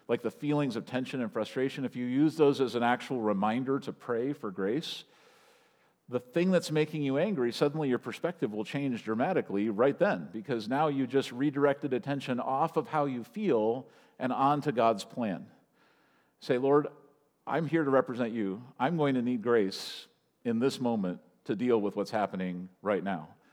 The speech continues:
Here's verse fourteen of that text. Jesus gave his life to free us from every kind of sin, to cleanse us and to make us his very own people, totally committed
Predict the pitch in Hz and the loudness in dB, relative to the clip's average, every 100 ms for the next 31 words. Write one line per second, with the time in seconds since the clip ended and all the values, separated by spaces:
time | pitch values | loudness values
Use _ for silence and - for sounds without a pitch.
0 | _ _ _ - 160 147 143 - 156 139 | _ _ _ -2 2 4 4 4 0 0
1 | 139 110 101 - 107 - - 147 139 - | -2 0 0 0 -4 -4 -4 -2 -2 -2
2 | 160 139 107 107 135 123 110 - - _ | 0 0 -2 0 2 2 -2 -12 -20 _
3 | _ _ _ _ _ _ 127 - - 151 | _ _ _ _ _ _ -10 -10 -4 2
4 | 147 110 - - 120 117 113 120 110 - | 2 2 -2 -6 -4 -4 -4 -4 -4 -6
5 | 110 87 - _ _ _ _ _ _ 117 | -8 -8 -12 _ _ _ _ _ _ -14
6 | - 135 143 120 101 92 - 107 107 120 | -6 -4 -4 -2 -2 -4 -8 -6 -4 -4
7 | 117 117 110 101 113 123 123 120 117 104 | -4 -6 -8 -4 -2 -2 -2 -4 -8 -12
8 | - 85 101 _ _ _ _ - 170 175 | -10 -14 -14 _ _ _ _ -12 -4 -2
9 | 170 160 151 139 113 87 - | 2 2 0 -2 -2 -4 -8